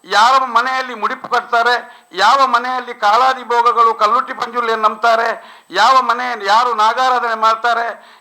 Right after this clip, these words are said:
ಯಾರು ದೈವವನ್ನು ಒಪ್ತಾರೆ, ಈ, ಈ ರೀತಿಯಾಗಿ ನಾನು ದೈವವನ್ನು ನಂಬಿ ಪ್ರೇತಾರಾಧನೆ, ಇಂಥವರಿಂದ ಮಾತ್ರ ದೈವಾರಾಧನೆಯನ್ನು ಕಲಿಬೇಕೇ ವಿನ, ನಾನು ಈ ರೀತಿಯಾಗಿ ಇವರನ್ನ ಈ ರೀತಿ ನಾಟಕೀಯವಾಗಿ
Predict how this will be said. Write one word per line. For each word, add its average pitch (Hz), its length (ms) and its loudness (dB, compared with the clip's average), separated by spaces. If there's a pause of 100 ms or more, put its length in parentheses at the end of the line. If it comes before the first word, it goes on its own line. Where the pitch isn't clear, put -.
ಯಾರು 233 360 0
ದೈವವನ್ನು 233 560 0
ಒಪ್ತಾರೆ, 233 800 -2 (100)
ಈ, - 40 -16
ಈ 226 260 -10
ರೀತಿಯಾಗಿ 262 540 -4
ನಾನು 233 360 0
ದೈವವನ್ನು 254 520 0
ನಂಬಿ 220 340 -2
ಪ್ರೇತಾರಾಧನೆ, 247 1120 -2 (300)
ಇಂಥವರಿಂದ 269 640 0
ಮಾತ್ರ 254 440 0
ದೈವಾರಾಧನೆಯನ್ನು 240 760 -2
ಕಲಿಬೇಕೇ 214 520 -6
ವಿನ, 180 140 -6 (560)
ನಾನು 247 580 0
ಈ 214 200 -14
ರೀತಿಯಾಗಿ 254 480 -4
ಇವರನ್ನ 233 340 0 (280)
ಈ 233 80 -14
ರೀತಿ 254 300 -12
ನಾಟಕೀಯವಾಗಿ 226 960 -2